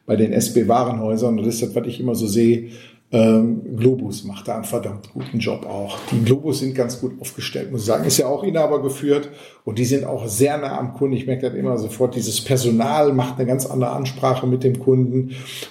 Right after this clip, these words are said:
und die denken wirklich auch an Kleinigkeiten, die Leute begeistern. Also ich merke das auch immer, wir gehen mit meiner Frau in so einen Globus rein, ähm, unten im Hunsrück.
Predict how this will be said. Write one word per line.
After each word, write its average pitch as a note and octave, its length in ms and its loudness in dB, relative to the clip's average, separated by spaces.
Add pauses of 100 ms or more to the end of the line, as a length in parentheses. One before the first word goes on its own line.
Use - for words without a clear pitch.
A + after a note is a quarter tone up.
und G#2 160 2
die B2+ 100 4
denken B2+ 380 0
wirklich B2+ 440 -2
auch - 120 -14
an - 160 -12
Kleinigkeiten, B2 1080 0 (320)
die G#2+ 80 2
Leute B2+ 400 4
begeistern. B2+ 720 2
Also A#2 280 -6
ich A2+ 200 -6
merke B2 180 0
das A#2 120 0
auch B2+ 160 0
immer, B2+ 200 2
wir A#2+ 60 -2
gehen B2+ 140 -2
mit A#2+ 100 -4
meiner A#2 240 -4
Frau C#3 280 -2
in C3 100 -4
so B2+ 60 0
einen A2+ 100 -6
Globus C#3+ 340 0
rein, C3 300 2
ähm, B2+ 440 -2
unten C#3+ 280 0
im C3 100 4
Hunsrück. C3+ 540 2